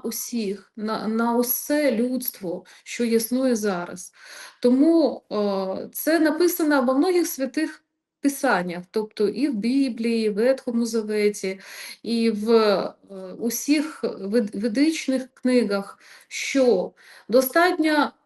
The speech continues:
мала кількість святих людей в цьому чоловіч-, е, в цьому людс-, людстві для того, щоб с-, е, це людство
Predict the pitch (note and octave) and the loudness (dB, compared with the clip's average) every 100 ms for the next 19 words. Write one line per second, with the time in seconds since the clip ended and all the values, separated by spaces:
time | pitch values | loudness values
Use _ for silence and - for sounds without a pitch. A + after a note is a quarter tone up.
0 | - C4 F4 D#4+ B3 B3 D#4+ C#4+ - A#3 | 0 2 4 2 2 2 0 0 -2 -4
1 | - A#3 B3 C#4+ - A3+ G#3 C4 C4+ A3 | -2 -4 0 0 0 -2 -2 2 2 2
2 | F3+ - - - C4 A3 G#3 A3+ A3+ A#3 | 0 -8 -8 0 0 0 -2 -2 -2 -2
3 | A3+ - - G3+ G3 G3 B3 B3 A3+ G#3+ | -6 -8 -8 -6 -6 -4 0 2 2 0
4 | F#3+ F3+ G3+ A3+ - - G#3 D#4 G#4 - | -2 -2 -4 -4 -6 -4 -2 2 0 -2
5 | - G3+ F3+ - - G#3+ G#3 E4+ D#4 - | -2 -2 -2 -10 -6 -4 0 0 2 0
6 | A#3+ - - - G3 G3+ G3+ G3 - C#4 | -4 -6 -14 -8 -4 -4 -4 -6 -4 0
7 | C#4 C4+ A#3 - G#3 C#4+ F#4 - C4+ C#4 | 2 4 2 -2 -4 0 0 0 2 4
8 | C4+ | 4